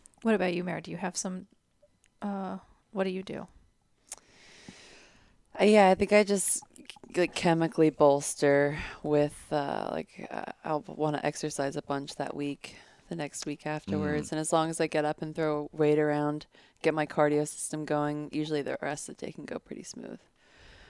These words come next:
Speaker 2: But it's just, it's like I can't slack on the things that I do, you know? I can't miss a day of singing. I can't,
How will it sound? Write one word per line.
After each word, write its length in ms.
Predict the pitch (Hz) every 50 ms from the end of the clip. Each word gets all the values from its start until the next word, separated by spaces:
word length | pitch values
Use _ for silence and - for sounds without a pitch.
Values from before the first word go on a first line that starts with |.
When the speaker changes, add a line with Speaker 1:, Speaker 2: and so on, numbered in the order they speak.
| - _ -
Speaker 2:
But 220 | - 143 135 - -
it's 100 | 151 -
just, 340 | 156 151 - - - -
it's 220 | - 160 - - - -
like 120 | 160 156
I 60 | 160 156
can't 300 | - - 156 156 147 - _ -
slack 600 | - - - - 143 143 143 143 - - - - - -
on 180 | - 143 -
the 100 | - 160
things 300 | - - - - 170 -
that 100 | - -
I 120 | - - -
do, 340 | - - - - - 175 -
you 140 | - - -
know? 140 | - -
I 80 | 151 165
can't 240 | - - 147 - 151
miss 180 | 151 151 -
a 60 | 160 151
day 140 | - 143 139
of 120 | - 165
singing. 300 | - - 147 147 143 -
I 60 | -
can't, 200 | - - - -